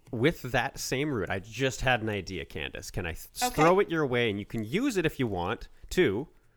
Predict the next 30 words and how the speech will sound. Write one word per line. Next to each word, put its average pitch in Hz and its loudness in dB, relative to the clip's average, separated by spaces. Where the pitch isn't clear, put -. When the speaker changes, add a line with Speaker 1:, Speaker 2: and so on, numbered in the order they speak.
Speaker 1:
or 135 4
you 135 0
can 127 -4
also 104 0
not 110 0
use 82 -6
it. 58 -10
So 131 6
I 143 8
noticed, 165 2
'cause 113 -2
again, 117 2
in, 104 2
like, 98 -2
the, 113 0
you 101 -2
holding 120 0
up 117 0
your 117 0
hand 139 0
there, 95 -2
is 90 -6
you 104 -8
do 104 -2
have 113 4
it 107 4
on 101 2
your 90 -2
ring 135 2
finger. - -6